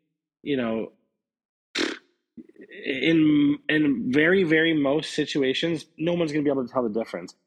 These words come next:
especially with a wide angle lens. I, I see all these guys in the F P V community. They're like, "Oh yeah, I'm building out my, my Cine rig and my Cine Lifter," and "Oh yeah, it's so epic, and look how massive it is, da, da, da," and they're slapping on a red and whatever. Well,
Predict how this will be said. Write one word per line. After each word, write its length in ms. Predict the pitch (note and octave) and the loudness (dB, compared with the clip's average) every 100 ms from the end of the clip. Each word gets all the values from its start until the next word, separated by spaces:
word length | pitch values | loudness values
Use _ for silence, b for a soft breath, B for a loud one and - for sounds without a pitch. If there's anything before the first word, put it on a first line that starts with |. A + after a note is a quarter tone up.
| _ | _
especially 360 | - E3+ - F#3+ | -2 0 2 2
with 160 | F3 | 2
a 60 | D#3 | 0
wide 300 | C3 B2+ C3+ | 0 0 0
angle 320 | C#3 C#3 C3 | -2 0 -2
lens. 440 | A2+ G#2 D#3 F3+ - _ _ - | -2 -4 -6 -8 -12 _ _ -4
I, 180 | C#3+ D#3+ | -2 -2
I 20 | |
see 200 | - F#3+ | 0 0
all 80 | F#3+ | 2
these 180 | G3+ C#3 | 0 0
guys 380 | C3 C#3 D3 | 0 0 0
in 100 | C#3+ | -2
the 80 | C#3+ | -2
F 180 | A#2 - | -4 -4
P 80 | D3 | -4
V 100 | C#3+ | -4
community. 380 | D3 C#3+ C#3+ C3+ | -2 -2 0 0
They're 140 | C3 | 0
like, 160 | B2+ A#2 | -2 -2
"Oh 180 | D#3+ D#3+ | -4 -4
yeah, 200 | D#3+ D#3+ | -4 -2
I'm 160 | D3+ | 0
building 280 | D3+ D#3 D#3 | 0 0 0
out 100 | D#3 | 0
my, 260 | D3 C#3 C3 _ _ _ | -2 -2 -4 _ _ _
my 100 | C3 | -6
Cine 420 | B2+ - E3+ E3+ D3 | -6 -4 -2 0 2
rig 260 | C3+ C#3 C3 | 2 2 0
and 100 | C#3 | -2
my 80 | |
Cine 380 | C3 - E3+ D#3 | -2 -2 0 2
Lifter," 680 | C3+ C3 - B2+ B2 A#2+ B2 | 0 -2 -2 -2 0 0 0
and 220 | A#2+ A#2 _ _ _ - D3+ | -2 -4 _ _ _ -6 -2
"Oh 140 | D#3 | 0
yeah, 260 | D#3 D#3 C#3+ | 0 0 -2
it's 160 | B2 | -4
so 180 | - E3 | -2 0
epic, 400 | E3 E3 D3 C3+ | 0 0 -2 0
and 120 | C#3 | -2
look 120 | D3 | -2
how 100 | D3+ | -2
massive 460 | D3 D3 D3+ - D3+ | -2 0 -2 -2 0
it 100 | C#3+ | 0
is, 180 | C3+ B2+ | 0 0
da, 80 | C#3+ | 0
da, 120 | C#3 | 0
da," 160 | D3 | 0
and 100 | C3+ | 0
they're 80 | C3 | -2
slapping 440 | - C#3+ C3+ C#3+ C3+ | -2 -2 -2 -2 -2
on 100 | B2+ | -2
a 60 | |
red 260 | A#2 B2 A#2+ | -2 -2 -2
and 80 | A#2+ | -2
whatever. 300 | A2 A2 B2+ | -2 0 0
Well, 320 | C3+ C3 | 0 -2